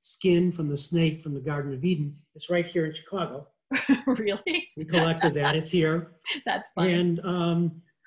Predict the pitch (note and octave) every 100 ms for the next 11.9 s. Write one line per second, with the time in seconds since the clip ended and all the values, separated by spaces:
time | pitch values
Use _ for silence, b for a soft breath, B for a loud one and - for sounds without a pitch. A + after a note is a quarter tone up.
0 | - G3 G3 - _ _ _ _ _ _
1 | _ _ _ _ F#3 F#3+ A3 A#3+ A#3+ E3+
2 | - B3 B3 G#3+ D#3 - F3+ E3 F3+ F#3
3 | B3+ - C#3+ F#3 C4 F#3+ D3+ E3 D#3 D3+
4 | C#3+ C3 B2+ D3 D#3 D3 C#3 B2+ C#3+ C3
5 | B2+ _ _ - F3+ D3+ D3 F#3+ G#3+ F3+
6 | C3 - C3+ C3 D#3+ - _ _ F#3 D#3
7 | - - _ D3 D3 D3+ D3 D3 _ _
8 | _ _ _ _ - G3 A3 C#3+ B2 D3
9 | C#3 - G#3 C3+ - _ D#3 D3 G3+ E3
10 | C#3+ B2+ D3+ A#3+ F#3+ A#2 - _ _ _
11 | A3 G3 D#3 D3 C3+ - D3+ C3